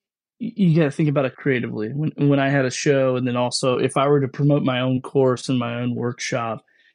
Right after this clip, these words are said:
you know, especially for you, Stacy, it, it sounds like your course matches your audience.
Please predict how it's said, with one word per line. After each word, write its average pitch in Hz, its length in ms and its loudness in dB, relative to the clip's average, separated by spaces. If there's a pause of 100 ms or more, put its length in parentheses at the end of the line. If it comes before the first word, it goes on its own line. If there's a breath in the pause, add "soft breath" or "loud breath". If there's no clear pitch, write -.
(300)
you - 80 0
know, 139 40 4
especially 147 340 2
for 131 140 2
you, 127 160 8
Stacy, 127 440 0
it, - 120 -4
it 135 100 2
sounds 135 260 0
like 127 180 -2
your 123 200 -2
course 147 380 2
matches 127 340 0
your 127 180 0
audience. 131 640 -2